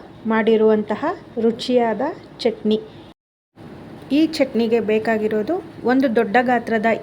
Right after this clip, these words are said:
ಈರುಳ್ಳಿ, ಒಂದು ಹಿಡಿಯಷ್ಟು ಕೊತ್ತಂಬರಿ ಸೊಪ್ಪು, ನಾಲ್ಕರಿಂದ ಎಂಟು ಮೆಣಸಿನಕಾಯಿ, ಸ್ವಲ್ಪ ಶುಂಠಿ, ಸ್ವಲ್ಪ ಬೆಳ್ಳುಳ್ಳಿ, ಸ್-, ಒಂದು ಕಪ್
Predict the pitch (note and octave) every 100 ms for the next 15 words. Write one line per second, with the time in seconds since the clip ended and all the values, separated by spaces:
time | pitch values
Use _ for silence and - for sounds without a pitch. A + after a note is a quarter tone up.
0 | A3+ A#3+ A#3+ C4 G4 - - - B3+ D4
1 | D#4 B3+ A#3+ A#3+ A#3 - A#3 A3+ A#3 A#3+
2 | A#3 A#3+ A3+ - F4+ - - - - A#3+
3 | A#3+ D4 D4+ C4+ B3+ B3+ A#3+ A#3 A#3+ B3+
4 | A3+ A3 A3 B3 A#3+ A3+ A#3+ F4 - C4
5 | C4 C4 C#4 - C4 B3 D#4+ D#4+ B3 A#3
6 | A#3 G#3+ A3+ A#3+ B3 C#4 G4+ - - -
7 | - - - B3 D4+ D4+ D4+ C4 B3